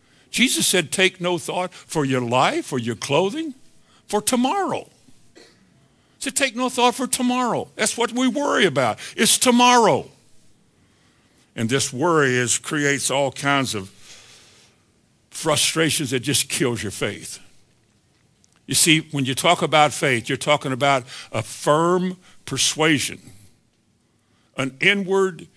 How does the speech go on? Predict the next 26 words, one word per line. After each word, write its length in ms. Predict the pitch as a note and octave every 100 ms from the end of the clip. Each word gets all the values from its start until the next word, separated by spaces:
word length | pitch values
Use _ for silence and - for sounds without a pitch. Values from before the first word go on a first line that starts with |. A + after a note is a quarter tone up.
| _
convincing 960 | - D#3 C3+ G2+ D#3+ F3 - C#3 G2+ - _ _
that 180 | - A3
something 640 | - - E3+ D#3 - D#3 D3
is 140 | C3+
true. 460 | - - C3 A#2 - - - - _
Something 520 | - - E3 - C3+
is 160 | A#2+ A#2+
so, 420 | - E3 E3+ F3 C#3+
I'm 260 | D3 D3+
sure 400 | C#3+ - C#3 G#2
of 160 | F2 E2+
it. 240 | D2 - - _ _ _ _ _ _ _ _ _ _ _
I'm 240 | - C#3 C3+
absolutely 720 | D3+ D3 - D3+ D3 D#3 D3
convinced. 720 | D3+ C3+ G#2 - - - - - _ _ _ _ _ _ _ _ _ _ _ _ -
That's 240 | G#3 -
why 140 | E3 D3
there's 240 | D3 C3
a 40 |
smile 420 | C3+ - E3 E3 D3
on 120 | D3
your 120 | D3
face 440 | D3 E3+ E3+ -
when 140 | E3 D#3
there's 280 | D3 D3+ C3+
a 180 | C3+